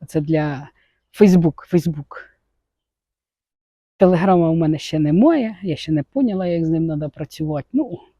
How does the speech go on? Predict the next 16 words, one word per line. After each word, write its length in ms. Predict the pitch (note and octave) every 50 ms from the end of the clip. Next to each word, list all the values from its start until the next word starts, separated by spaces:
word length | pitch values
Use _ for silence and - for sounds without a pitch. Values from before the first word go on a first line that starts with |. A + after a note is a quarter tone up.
| _ _ _
як 200 | F3+ E3+ - -
там 180 | - D#3 D3+ D3
називають, 540 | D3 C#3+ C3+ D#3 D3 D3 C#3+ C#3+ C#3 -
село, 440 | - - G#3 G#3+ B3 C4 C4+ A3+ F3
я 140 | D#3+ E3+ F3+
ж 100 | - -
з 40 | -
села. 580 | - - - - G3 F#3 F#3 G#3 G#3+ G3 E3+ - _ _ _ _ _ _ _ _ _ _ _ _ _ _ _ _ -
Приїхала 600 | D#3 E3 F3 F3 F3 - - D#3 D3+ D3+ D3+ D3
оце 240 | C#3 - - D3
з 40 | C3
села 640 | - - - - F3 F3 F#3+ B3 D#4 E4+ E4+ D#4 - _ _ _
і 80 | - D3+
піду 280 | - - D3+ D3+ G3+
по 140 | - - D#3+
бутікам. 640 | D#3 D3+ D3+ C#3+ - - C3+ - - - B2+ A#2 A#2